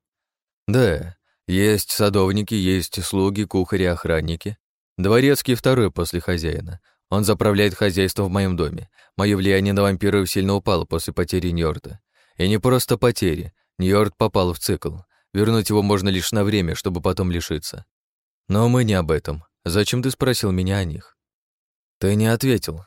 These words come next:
Как они с тобой расплачиваются?" "Не скажу", улыбнулся Даган. "А ты не думал, почему вампиры были к тебе лояльны?" "Из-за Ньорда, конечно.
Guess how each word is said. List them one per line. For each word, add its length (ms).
Как 240
они 140
с 60
тобой 220
расплачиваются?" 800
"Не 200
скажу", 580
улыбнулся 500
Даган. 480
"А 160
ты 160
не 140
думал, 300
почему 320
вампиры 420
были 240
к 80
тебе 200
лояльны?" 540
"Из-за 340
Ньорда, 440
конечно. 580